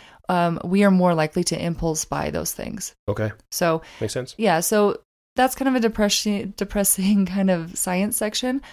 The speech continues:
Speaker 1: but I just want you to be aware that once we have all these things happen to us, we are more vulnerable to make impulse decisions to try to make ourselves happy, when really we need to be doing it in our homes, day-to-day routines.
Speaker 2: Okay.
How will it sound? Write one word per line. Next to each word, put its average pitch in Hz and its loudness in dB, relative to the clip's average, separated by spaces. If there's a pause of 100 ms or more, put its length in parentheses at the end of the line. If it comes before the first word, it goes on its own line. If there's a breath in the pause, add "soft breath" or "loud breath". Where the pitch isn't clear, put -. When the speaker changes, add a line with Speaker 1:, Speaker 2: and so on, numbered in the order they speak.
(140 loud breath)
Speaker 1:
but 196 6
I 190 6
just 226 2
want 220 2
you 226 -2
to 202 2
be 196 2
aware 190 4
that 170 0
once 214 0
we 226 2
have 220 0
all 190 0
these 196 0
things 180 -2
happen 180 -4
to 220 -4
us, 233 -4 (300 loud breath)
we 196 4
are 190 4
more 185 4
vulnerable 170 0 (240 loud breath)
to - -8
make 165 -2
impulse 170 -6
decisions 165 -6
to - -10
try 175 -2
to 165 -2
make 147 -6
ourselves 170 -6
happy, 175 -6
when 175 -4
really 202 4 (280 loud breath)
we 175 -4
need 165 0
to 160 -2
be 156 -4
doing 151 -2
it 147 -4 (120)
in 165 -4
our 160 -4
homes, 151 -6 (320)
day-to-day 151 -2
routines. - -10 (120)
Speaker 2:
Okay. 95 -4